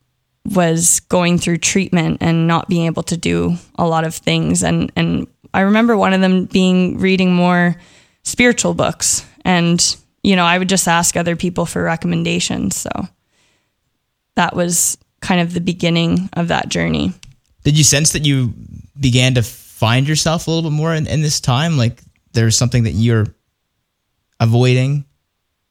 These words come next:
Speaker 2: There was a, a part of your heart that you hadn't really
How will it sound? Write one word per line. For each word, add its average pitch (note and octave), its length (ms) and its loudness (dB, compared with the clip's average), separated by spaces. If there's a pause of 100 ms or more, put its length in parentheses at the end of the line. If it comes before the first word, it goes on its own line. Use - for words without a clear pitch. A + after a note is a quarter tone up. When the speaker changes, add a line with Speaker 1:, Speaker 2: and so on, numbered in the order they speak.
(260)
Speaker 2:
There G#2 100 0
was G#2 140 0
a, G#2+ 80 -2 (140)
a - 60 -10
part A#2 200 0
of A2 80 0
your G#2+ 120 2
heart A2+ 320 -2
that F#2+ 120 0
you A2+ 140 2
hadn't A2 320 0
really G#2+ 460 0